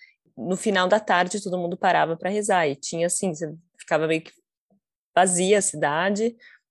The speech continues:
ba-, não vazia, mas assim, mu-, diminuía muito o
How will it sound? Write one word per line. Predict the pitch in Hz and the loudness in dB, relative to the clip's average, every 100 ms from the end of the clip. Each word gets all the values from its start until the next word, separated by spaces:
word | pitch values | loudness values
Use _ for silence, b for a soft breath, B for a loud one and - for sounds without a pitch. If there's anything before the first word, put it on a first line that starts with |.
| - | -8
ba-, | - - | -6 -2
não | 175 185 196 220 | 0 2 4 4
vazia, | 233 180 196 240 196 | 4 2 4 2 2
mas | 165 | 0
assim, | 165 - 151 | 0 -2 -4
mu-, | 151 160 170 160 | -8 -8 -8 -6
diminuía | 160 170 170 180 | -4 -2 0 -2
muito | 175 175 220 | -2 0 0
o | 196 | -2